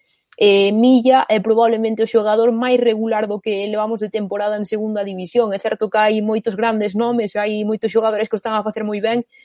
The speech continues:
pero é que para min Milla é carne de primeira, o sea, é, é un xogador escandaloso,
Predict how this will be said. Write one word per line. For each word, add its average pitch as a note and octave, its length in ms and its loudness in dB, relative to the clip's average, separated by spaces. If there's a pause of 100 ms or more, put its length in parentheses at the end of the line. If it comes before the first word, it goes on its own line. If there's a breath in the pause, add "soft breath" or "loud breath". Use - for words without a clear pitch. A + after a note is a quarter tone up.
(160 soft breath)
pero G#3 120 2
é F#3+ 40 0
que G3+ 80 0
para G3+ 240 2
min A3 320 2
Milla A#3 400 4
é G#3+ 80 -6
carne A3 320 0
de G#3+ 80 2
primeira, G#3+ 560 -2
o G#3+ 80 -2
sea, G3 320 0
é, G#3 480 0
é G#3+ 160 -8
un A3+ 80 0
xogador G#3 480 0
escandaloso, G#3 960 -2